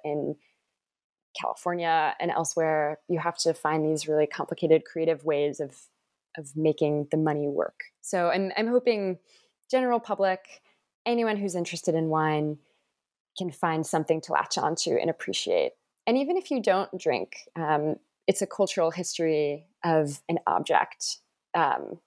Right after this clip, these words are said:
I mean, not like a comprehensive cultural history, but it is a literary examination of a, of an object that is present in the world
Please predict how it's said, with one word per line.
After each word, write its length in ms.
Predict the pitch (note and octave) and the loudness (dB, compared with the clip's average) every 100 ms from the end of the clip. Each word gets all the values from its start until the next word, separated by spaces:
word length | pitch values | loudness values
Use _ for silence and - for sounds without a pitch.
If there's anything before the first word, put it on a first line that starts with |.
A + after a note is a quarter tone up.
| _ - | _ -2
I 40 | |
mean, 220 | E3 D3 - | 0 0 -2
not 200 | E3 D3+ | 0 2
like 120 | E3 | 0
a 60 | - | -4
comprehensive 580 | - - F3+ F3 E3+ - - | -4 -4 -2 -4 -6 -6 -8
cultural 300 | - - - | -4 -4 -2
history, 380 | F#3 - E3+ E3 | -2 0 2 4
but 200 | F3 - - - _ | 4 4 -8 -18 _
it 120 | B3+ | 2
is 280 | B3+ A#3+ G3+ F#3+ | 4 2 0 -2
a 80 | |
literary 580 | F#3 F#3+ F#3+ F#3 F#3 F3 F3 | 0 0 2 2 2 0 -2
examination 760 | E3+ D#3+ D3+ D3 - D#3 D3+ | -4 -2 0 0 2 2 0
of 160 | - E3 | 0 0
a, 180 | - C#3+ - - | 0 0 -4 -4
of 100 | - | -4
an 60 | - | -4
object 640 | E2+ D#2 - G2+ - - - _ _ - | -8 -6 2 2 2 -6 -8 _ _ -2
that 260 | D#3+ D3+ - | 0 0 -2
is 520 | D#3 D3 C#3+ - - _ _ _ _ _ _ _ | -4 -2 -2 -4 -4 _ _ _ _ _ _ _
present 440 | - A3+ G3+ G#3+ - _ _ _ _ _ _ _ - _ _ _ G3+ | -2 2 2 0 -4 _ _ _ _ _ _ _ -20 _ _ _ -2
in 140 | G3 | 0
the 100 | F3+ | 0
world 400 | E3 E3+ E3 | 0 2 2